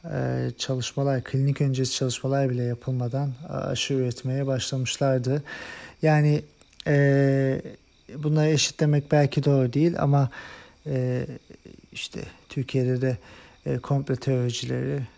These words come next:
e, Türk genciler, e, kelle paçacılar, e, dut pekmezcileri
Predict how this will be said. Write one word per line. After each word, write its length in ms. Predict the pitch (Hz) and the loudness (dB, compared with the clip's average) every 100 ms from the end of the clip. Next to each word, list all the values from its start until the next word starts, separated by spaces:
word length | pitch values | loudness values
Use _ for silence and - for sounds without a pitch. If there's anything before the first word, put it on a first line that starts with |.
| - | -18
e, 60 | 156 131 127 - | -12 -10 -10 -6
Türk 260 | 143 135 | -6 -4
genciler, 840 | - 127 123 117 123 127 139 - - - - - - - | -2 0 0 -2 -2 -2 -2 -4 -10 -20 -20 -20 -14 -8
e, 380 | 127 123 123 123 | -4 -4 -4 -4
kelle 300 | - 131 127 | -2 0 0
paçacılar, 960 | 123 127 - 120 - 127 135 - - - - - - - 135 | -2 -2 -2 -4 -4 -2 -2 -4 -8 -14 -20 -20 -20 -14 -8
e, 160 | 135 135 | -6 -6
dut 200 | 139 - | -6 -4
pekmezcileri 840 | 131 120 123 117 - 123 123 139 | -2 -2 -2 -2 -2 -4 -2 -2